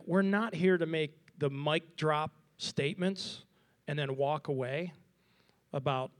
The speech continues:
really complex issues, 'cause no one has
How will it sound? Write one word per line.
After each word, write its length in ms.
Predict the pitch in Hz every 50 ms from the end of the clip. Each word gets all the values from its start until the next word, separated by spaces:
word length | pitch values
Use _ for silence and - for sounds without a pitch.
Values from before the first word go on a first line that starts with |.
| _ _ -
really 440 | - 139 135 147 185 202 208 202 190
complex 720 | 185 - - 170 165 170 170 - - 165 139 135 - -
issues, 720 | 160 160 156 - - 185 185 190 185 185 - - - - - _ _ _ _ _ _ _ _ - - - _ _ _ _ _ _ _ _ _ _
'cause 200 | - 202 180 - 202 -
no 220 | 190 196 226 277
one 180 | 339 339 262 190
has 180 | 160 143 135